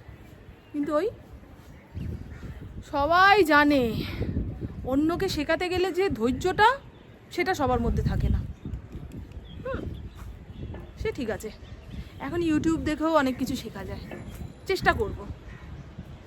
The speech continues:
আমি একটুও পারি না গো, উলে যে একটা গিট পাকাবো সেটাও আমার দ্বারা হবে না মনে হচ্ছে।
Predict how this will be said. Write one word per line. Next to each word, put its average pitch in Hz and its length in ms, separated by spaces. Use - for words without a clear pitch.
আমি 403 180
একটুও 392 340
পারি 247 240
না 220 120
গো, 269 160
উলে 277 220
যে 311 60
একটা 339 200
গিট 262 280
পাকাবো 370 460
সেটাও 359 280
আমার 349 200
দ্বারা 226 180
হবে 196 200
না 196 80
মনে 196 200
হচ্ছে। - 220